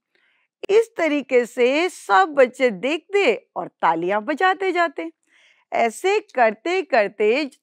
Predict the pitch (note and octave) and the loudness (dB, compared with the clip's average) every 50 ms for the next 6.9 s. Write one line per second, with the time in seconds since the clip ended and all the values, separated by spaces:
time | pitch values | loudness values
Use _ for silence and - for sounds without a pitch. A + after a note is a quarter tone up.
0 | _ _ _ - D4 D4 D#4 F4 G4 A4 G4 B3+ B3+ A#3 A3 G3+ F3 F#3 G3 G3 | _ _ _ -10 -6 -4 -2 0 2 2 2 2 2 0 0 0 -4 -8 -10 -6
1 | A3 C#4 E4+ D4 - B3+ A3+ - _ _ G3 F3+ - - - - - - D#4 C#4 | -6 -4 -6 -4 -6 -8 -10 -10 _ _ -20 -16 -10 -6 -2 -2 -2 -2 -2 -4
2 | B3+ A#3 A3+ G#3+ G3 F#3 E3+ E3+ A3 B3 D4+ F4+ F4 _ _ _ _ _ _ G3+ | -4 -2 -4 -2 -4 -4 -6 -4 -6 -6 -6 -6 -8 _ _ _ _ _ _ -14
3 | G3+ F#3+ F#3 F#3 F3+ F#3 G3 D4+ C#4+ - - G#3+ - - F#3+ F#3 - G3 G#3+ A#3 | -10 -8 -8 -6 -4 0 0 0 0 0 -4 -16 -14 -14 -14 -12 -6 -4 -4 -2
4 | F#3 G3 F#3 F3+ D#3+ B3 A3+ A3 G#3 A3 D4 D4+ - _ - - G4 G4+ G#4+ G4 | -4 -4 -10 -8 -4 -4 -4 -4 -2 -6 -8 -8 -10 _ -4 0 0 2 2 2
5 | F#4+ G4+ G#4 E4+ F#4 F4 E4+ E4 E4 E4 F4 _ _ _ _ _ _ _ _ _ | 2 2 0 2 2 0 -2 -2 -4 -6 -8 _ _ _ _ _ _ _ _ _
6 | _ _ _ _ - F#4+ G4+ - - - - G4+ G#4 A#4 B4 C5+ C5+ | _ _ _ _ -2 -2 -2 -2 -4 -6 0 4 6 6 6 6 6